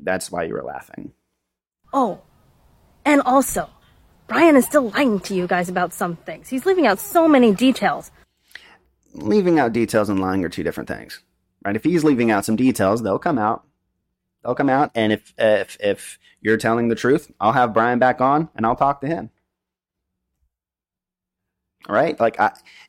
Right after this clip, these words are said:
Speaker 1: the thing is, is that whether someone's my friend or not, or even an acquaintance, if, if something comes out, I, I'm not gonna just, like, be like, "Oh, well, shit."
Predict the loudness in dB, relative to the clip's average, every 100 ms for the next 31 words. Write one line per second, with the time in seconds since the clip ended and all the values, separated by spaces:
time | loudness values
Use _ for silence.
0 | -6 -2 2 4 4 2 2 4 4 2
1 | _ _ 0 4 4 4 2 2 2 -2
2 | -2 0 0 0 -4 -6 -2 0 0 -2
3 | -4 -6 -4 -4 -6 -12 -18 _ _ _
4 | _ -8 -8 -4 -4 -2 -4 -2 0 0
5 | 2 0 0 -6 _ _ _ _ _ -16
6 | -14 -4 0 2 2 2 0 -2 -4 0
7 | 0 0 -2 -2 -2 2 2 2 2 0
8 | -2 -2 0 -2 -8